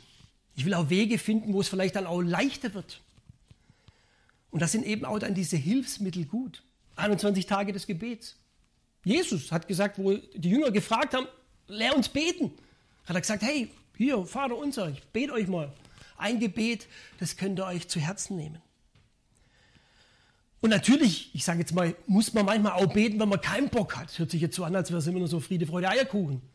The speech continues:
Natürlich muss man manchmal auch beten, aber mal ganz ehrlich, wenn man richtig in Not ist, hey, da betet zwar der größte Atheist.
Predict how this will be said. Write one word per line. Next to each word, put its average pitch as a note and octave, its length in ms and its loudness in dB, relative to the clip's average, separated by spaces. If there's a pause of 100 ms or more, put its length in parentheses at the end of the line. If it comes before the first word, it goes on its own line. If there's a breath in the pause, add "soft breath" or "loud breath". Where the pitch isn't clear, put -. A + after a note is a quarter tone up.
(320 loud breath)
Natürlich D4+ 360 2
muss D4 160 0
man C4+ 120 0
manchmal B3 240 -2
auch G#3+ 100 2
beten, D4 280 -4
aber A3 160 0
mal A3 160 0
ganz D4+ 300 0
ehrlich, D#4 460 -6 (1800 soft breath)
wenn G3+ 100 4
man A3 160 6
richtig A#3+ 560 0
in A3+ 140 6
Not C4+ 320 0
ist, - 340 -12 (240)
hey, F3+ 100 -2
da F3+ 100 0
betet G#3+ 340 -2
zwar G#3 140 0
der F3 100 -4
größte G#3 340 -2
Atheist. F3+ 480 -6